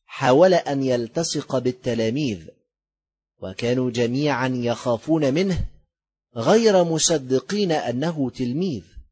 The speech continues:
فأخذه برنابا وأحضره إلى الرسل، وحدثهم كيف أبصر الرب في الطريق، وأنه كلمه، وكيف جهر في دمشق باسم يسوع.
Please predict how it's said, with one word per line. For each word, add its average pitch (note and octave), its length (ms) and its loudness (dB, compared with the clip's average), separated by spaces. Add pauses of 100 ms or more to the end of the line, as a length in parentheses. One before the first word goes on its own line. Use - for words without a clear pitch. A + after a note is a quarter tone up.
(1040)
فأخذه F#3+ 760 2
برنابا B2+ 680 2 (440)
وأحضره C3 800 0
إلى A#2 200 0
الرسل، D#3+ 480 0 (680)
وحدثهم D#3+ 960 -2 (400)
كيف A3+ 300 2
أبصر D#3+ 560 4
الرب C3+ 400 4
في A2 240 0
الطريق، E3 560 -4 (400)
وأنه C#3+ 520 0
كلمه، E3 540 0 (720)
وكيف C#3+ 420 0
جهر D#3 520 2
في E3 200 -6
دمشق C#3+ 540 -2 (180)
باسم C3+ 460 0
يسوع. B2+ 500 0